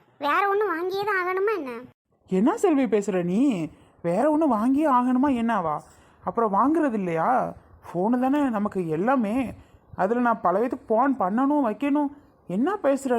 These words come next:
Speaker 2: நீ? நான் வேற ஒண்ணு வாங்க தான் போறேன்.
Speaker 1: அது கெட்டு போனா கூட பரவாயில்ல, நல்லா இருக்கு. நல்லா இருக்க போனை போய் மாத்திட்டு வேற வாங்குறேன்னா என்னங்க அர்த்தம் இது?
Speaker 2: இந்தா, நீ தான் டச்சு போன் வேணும், டச்சு போன் வேணும்னு சொல்லிட்டு இருந்தியல்ல,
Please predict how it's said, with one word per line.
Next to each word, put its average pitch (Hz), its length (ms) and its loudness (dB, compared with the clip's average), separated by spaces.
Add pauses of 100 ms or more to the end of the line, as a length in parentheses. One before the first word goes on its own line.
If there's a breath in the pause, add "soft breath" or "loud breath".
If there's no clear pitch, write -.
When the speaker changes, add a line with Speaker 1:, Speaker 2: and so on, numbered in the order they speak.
Speaker 2:
நீ? 220 80 -2 (500)
நான் 185 280 2
வேற 180 160 2 (120)
ஒண்ணு 233 240 0
வாங்க 220 300 0
தான் 240 180 0
போறேன். 196 260 -2 (840)
Speaker 1:
அது 254 180 0
கெட்டு 269 320 -4
போனா 370 240 0 (100)
கூட 269 180 -2
பரவாயில்ல, 262 460 -4 (320 soft breath)
நல்லா 302 380 0
இருக்கு. 277 220 -6 (300 soft breath)
நல்லா 381 300 2
இருக்க 440 240 0
போனை 415 260 2
போய் 440 180 0
மாத்திட்டு 403 420 0
வேற 381 140 0 (120)
வாங்குறேன்னா 381 420 0 (160)
என்னங்க 359 380 -2
அர்த்தம் 320 400 -4
இது? 294 160 -8 (280)
Speaker 2:
இந்தா, 226 180 2 (200)
நீ 214 120 -2 (100)
தான் 226 160 2
டச்சு 202 320 0
போன் 185 220 0
வேணும், 196 280 -2
டச்சு 208 280 0
போன் 196 280 -2
வேணும்னு 190 360 -4
சொல்லிட்டு 196 300 -4
இருந்தியல்ல, 196 380 0